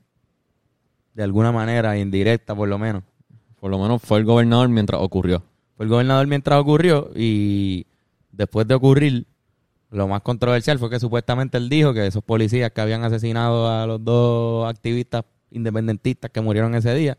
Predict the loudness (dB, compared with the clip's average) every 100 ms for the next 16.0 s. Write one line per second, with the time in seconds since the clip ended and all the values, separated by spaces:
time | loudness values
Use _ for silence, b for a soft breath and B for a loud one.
0 | _ -14 -14 -10 0 2 2 2 2 2
1 | 2 2 2 0 -2 -6 -10 -16 _ _
2 | _ _ _ _ _ _ _ _ _ _
3 | _ _ _ _ _ -6 -2 -2 -2 -4
4 | -2 2 2 2 0 -2 -2 -2 -2 -2
5 | -4 -6 -10 -6 -6 -8 _ _ _ -6
6 | -6 -8 _ _ _ _ -2 -2 0 0
7 | 2 2 0 0 0 0 0 -2 -4 -4
8 | -4 0 2 4 4 4 2 0 0 -2
9 | 0 0 -2 -10 _ _ _ _ _ _
10 | _ _ -2 0 2 0 0 2 4 4
11 | 0 -2 0 2 2 2 4 4 2 -2
12 | -8 -8 -4 0 0 0 2 2 2 0
13 | 0 0 2 0 -2 -2 -4 -4 -2 0
14 | 0 0 -6 -6 -4 -4 -4 -6 -6 -2
15 | -2 -2 -2 -4 -4 -4 -6 -14 -14